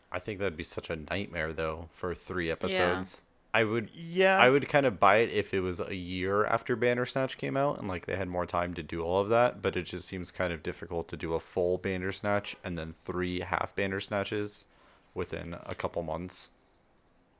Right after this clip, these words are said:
Speaker 3: Well, I mean, we don't know how much they had, they had filmed already. I mean, it's just obviously a theory, but we don't know how much they filmed already, and they could just, I mean, they throw away footage all the time when they film things, movies and T V shows alike. So it's very possible that they had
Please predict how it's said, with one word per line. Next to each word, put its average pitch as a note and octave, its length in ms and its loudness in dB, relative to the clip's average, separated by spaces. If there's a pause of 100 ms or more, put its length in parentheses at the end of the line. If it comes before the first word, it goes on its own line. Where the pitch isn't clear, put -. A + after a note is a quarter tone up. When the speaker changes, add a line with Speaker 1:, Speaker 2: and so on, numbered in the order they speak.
(100)
Speaker 3:
Well, F#3+ 280 4
I D3+ 40 2
mean, E3+ 240 0
we G3 80 0
don't G#3 120 2
know G#3+ 60 0
how G3+ 80 2
much E3+ 180 0
they C#3 100 6
had, C3+ 200 4
they A#2+ 120 4
had A#2 100 2
filmed A#2+ 220 0
already. G#2 220 4
I D3+ 60 8
mean, D#3+ 80 2
it's C3+ 180 0
just G#2 180 -14
obviously G#2 260 -4
a - 40 -8
theory, F#2+ 280 -6
but - 140 -4
we C#3 60 2
don't E3 80 6
know D#3+ 60 6
how - 0 -
much C#3 120 2
they A#2 140 6
filmed A2+ 280 0
already, A#2+ 300 6
and A#2 140 0
they D3 80 4
could D#3 100 -6
just, - 240 -2 (180)
I - 60 -20
mean, C3+ 180 0
they E3 120 2
throw D#3+ 200 4
away C3 180 6
footage G#2+ 260 -2
all G#2 100 -2
the - 60 -14
time G#2+ 240 -2
when A2 100 -6
they G#2 80 -4
film A2+ 240 -2
things, B2 320 -6
movies G#2+ 300 -4
and G#2 180 -6
T G#2+ 140 -8
V G#2 80 -4
shows G2+ 160 -2
alike. G#2 360 -2 (360)
So C3+ 120 2
it's B2+ 100 6
very D3+ 120 10
possible A#2+ 400 4
that G#2+ 80 -2
they G#2 140 -2
had G#2 500 0